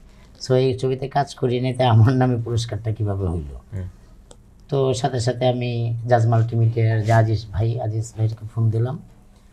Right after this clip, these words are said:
Speaker 1: যে, "ভাইয়া, এই ছবিতে তো আমি কাজ করি নাই, তো এই ছবিটা কি, কিভাবে আমার, আমার নামে ঘোষণা হইল?"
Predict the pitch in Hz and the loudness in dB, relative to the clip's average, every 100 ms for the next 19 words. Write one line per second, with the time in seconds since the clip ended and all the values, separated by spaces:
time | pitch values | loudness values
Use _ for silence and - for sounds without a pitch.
0 | - - 110 120 127 131 117 - 117 117 | -16 -2 2 4 4 2 0 0 -2 -2
1 | 117 120 117 120 117 117 120 - 123 127 | -2 -2 -2 0 0 2 0 -2 -6 -4
2 | 202 151 82 87 - - - - - 123 | -2 -4 -6 -10 -16 -20 -20 -14 -4 -4
3 | 113 120 123 120 - - 120 117 117 120 | -2 -2 0 -2 -6 -4 -2 0 0 0
4 | 113 117 - 120 117 113 117 117 113 - | 0 -2 -2 2 4 4 4 2 2 0
5 | 110 107 107 110 107 98 92 98 95 90 | 0 2 2 2 2 0 -4 -4 -4 -4
6 | 87 82 | -4 -6